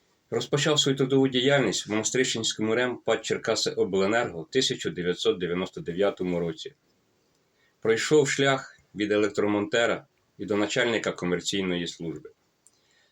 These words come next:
З приходом на посаду виконуючого обов'язки генерального директора пат Черкаси Обленерго Яненко Вадима Васильовича та директора В С П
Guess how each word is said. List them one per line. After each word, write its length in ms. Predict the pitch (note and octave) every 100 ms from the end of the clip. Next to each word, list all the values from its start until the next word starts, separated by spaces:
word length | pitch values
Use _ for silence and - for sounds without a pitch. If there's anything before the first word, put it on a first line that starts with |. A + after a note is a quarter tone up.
| -
З 100 | -
приходом 500 | - B2 D#3+ C#3+ C3+
на 100 | C3+
посаду 560 | - - C3 B2 - - _
виконуючого 640 | G2+ - C3 B2 A2+ A#2
обов'язки 600 | A2+ B2+ G#2+ G2+ F#2 E2+ - _ _ _ _ _ _
генерального 500 | G#2 A#2 C3 B2 A2+
директора 540 | G2+ A2 A#2+ - G2+ F#2+
пат 280 | - A#2
Черкаси 520 | - - - A2+ - G#2+
Обленерго 880 | A2 F#2+ G2+ F#2+ G2 A#2 G2+ D2+ - _ _
Яненко 500 | G2+ A2 B2+ A#2+ G#2+
Вадима 380 | G2+ G2+ A2+ F#2+
Васильовича 720 | F2 - - G2 E2+ - - _ _ _ _ _ _ _
та 140 | - A2+
директора 600 | B2 C#3+ C#3+ B2 A#2 - _ - -
В 100 | F2+
С 220 | A#2 A#2+
П 380 | - C3+ B2+ -